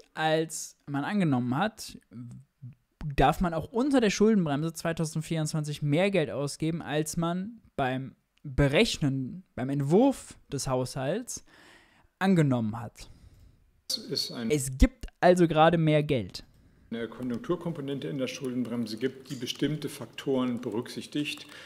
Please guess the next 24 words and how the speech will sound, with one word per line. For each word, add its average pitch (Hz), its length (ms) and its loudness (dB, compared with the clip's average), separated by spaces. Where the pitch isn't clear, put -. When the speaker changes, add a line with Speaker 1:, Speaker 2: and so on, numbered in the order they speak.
Speaker 2:
und 127 340 -2
die, 131 580 -4
ähm, 110 540 -2
noch 135 220 -6
mal 127 160 -2
auch 123 200 -6
durchdacht - 500 -12
werden 104 240 -4
muss, 104 260 -8
wenn 113 100 -8
ich 107 80 -8
das - 140 -12
so 117 120 -8
sagen 110 340 -6
darf. 123 320 -6
Wir 113 80 -6
sehen 113 200 -2
Speaker 1:
Und 151 80 -2
das 135 100 2
Entscheidende 143 440 4
ist, 170 120 -2
die 156 60 0
Konjunkturkomponente 147 880 2
darf 135 220 -4